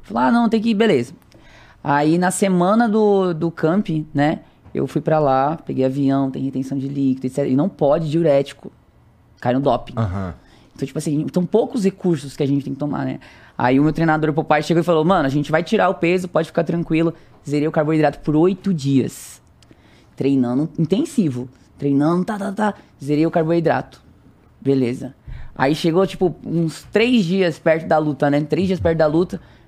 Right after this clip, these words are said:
Speaker 1: já tava sem energia nenhuma. E a água, diminuí na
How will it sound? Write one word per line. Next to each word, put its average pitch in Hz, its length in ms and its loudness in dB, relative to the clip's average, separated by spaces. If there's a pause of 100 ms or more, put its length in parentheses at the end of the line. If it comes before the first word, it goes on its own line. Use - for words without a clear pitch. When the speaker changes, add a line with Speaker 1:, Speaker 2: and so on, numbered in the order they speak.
(140)
Speaker 1:
já 131 100 -4
tava 135 160 0
sem 143 140 0
energia 143 380 2
nenhuma. 180 560 2 (580)
E 135 100 0
a 131 80 4
água, 135 200 2
diminuí 143 440 2
na 151 120 2